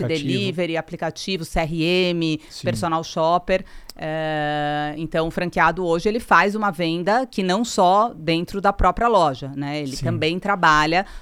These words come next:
Speaker 2: uma carteira de clientes, o que é muito importante.
Speaker 1: Ah, eu lembro em Comandatuba que você falou muito do programa de fidelidade de vocês, né?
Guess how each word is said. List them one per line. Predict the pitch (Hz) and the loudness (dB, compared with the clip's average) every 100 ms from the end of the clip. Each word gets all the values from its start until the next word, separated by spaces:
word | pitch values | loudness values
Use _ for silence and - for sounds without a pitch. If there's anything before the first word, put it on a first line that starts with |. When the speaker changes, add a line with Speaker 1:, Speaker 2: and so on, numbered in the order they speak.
| - | -6
Speaker 2:
uma | 175 165 | -4 -2
carteira | 180 180 175 170 170 | -2 -2 -4 -4 -6
de | 185 | -8
clientes, | 202 127 120 | -6 -6 -10
o | 143 | -10
que | 143 | -8
é | |
muito | 135 147 | -8 -8
importante. | 135 151 131 127 | -8 -8 -6 -2
Speaker 1:
Ah, | 131 156 | -2 2
eu | 143 139 | 4 6
lembro | 151 175 170 151 139 - | 4 2 0 0 -2 -6
em | 139 | -6
Comandatuba | 143 139 127 110 151 156 139 | -4 -2 -2 -4 -4 0 -2
que | - 143 139 135 131 | -2 -2 0 2 2
você | 123 - | 0 -2
falou | 131 139 139 | -2 0 0
muito | 131 143 151 147 | 0 -2 -2 -4
do | 139 | -4
programa | 131 143 143 | -2 0 0
de | 147 | -2
fidelidade | - 151 143 139 131 | -4 -4 -2 -2 -2
de | |
vocês, | 123 117 120 | -4 -6 -6
né? | 110 | -4